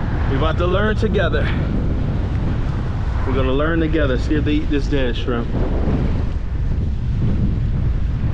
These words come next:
Oh, it's a dead shrimp right there. Oh, yep, there, there it goes. That was a bite.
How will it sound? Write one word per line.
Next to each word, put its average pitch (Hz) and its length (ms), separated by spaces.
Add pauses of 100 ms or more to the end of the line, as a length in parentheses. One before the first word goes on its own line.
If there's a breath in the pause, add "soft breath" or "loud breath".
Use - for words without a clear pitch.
(840)
Oh, 110 80
it's - 80
a - 140
dead 113 360
shrimp 104 260
right - 180
there. - 220 (1700)
Oh, - 180
yep, - 260
there, 180 200
there 160 180
it 196 80
goes. 220 300 (1300)
That - 100
was 131 120
a 156 60
bite. 208 260